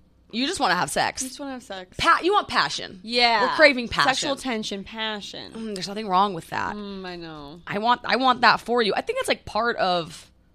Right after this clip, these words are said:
Speaker 1: what is. Is that confirmed? It's, like, part of who we are as a human to, like,
Speaker 2: Yeah,
Speaker 1: wanna
Speaker 2: yeah.
Speaker 1: have sex.
Speaker 2: Yes.
Speaker 1: That's a thing.
Speaker 2: And I haven't had that in, oh God, years. 'Cause a lot, everyone I've had sex with has been, like, one-off men, you know?
Speaker 1: Mm-hmm.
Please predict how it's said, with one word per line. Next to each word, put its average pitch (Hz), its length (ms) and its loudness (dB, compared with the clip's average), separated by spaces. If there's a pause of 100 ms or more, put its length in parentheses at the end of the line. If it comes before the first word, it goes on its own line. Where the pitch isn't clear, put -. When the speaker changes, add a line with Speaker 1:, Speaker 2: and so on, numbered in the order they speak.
Speaker 1:
what 170 180 -2
is. - 440 -6
Is - 80 -18
that 285 120 0
confirmed? 269 480 2
It's, - 80 -8
like, 208 160 -8
part 202 160 -4
of 175 80 -6
who 190 100 -6
we 180 100 -4
are 165 180 2
as 160 100 -6
a 160 40 -14
human 160 260 -6
to, 156 80 -2
like, 180 300 2
Speaker 2:
Yeah, 160 60 2
Speaker 1:
wanna 151 140 4
Speaker 2:
yeah. 226 80 2
Speaker 1:
have 143 140 -2
sex. - 540 -8
Speaker 2:
Yes. 247 680 -6
Speaker 1:
That's 226 200 0
a 180 60 -6
thing. 87 320 -10
Speaker 2:
And 175 140 -12
I 294 60 -2
haven't 320 180 -6
had 269 300 -6
that 202 200 -4
in, 185 540 -18 (160)
oh 220 240 -10
God, 202 340 -6
years. 175 680 -12 (520)
'Cause 240 140 -12
a 226 100 -2
lot, 214 180 -2
everyone 220 240 -8
I've 214 80 -10
had 202 160 -10
sex 208 220 -12
with 185 80 -20
has 185 100 -16
been, 180 180 -14
like, 156 300 -16 (120)
one-off 175 680 -16
men, 170 520 -14
you 190 100 -12
know? 196 300 -10
Speaker 1:
Mm-hmm. 165 680 -8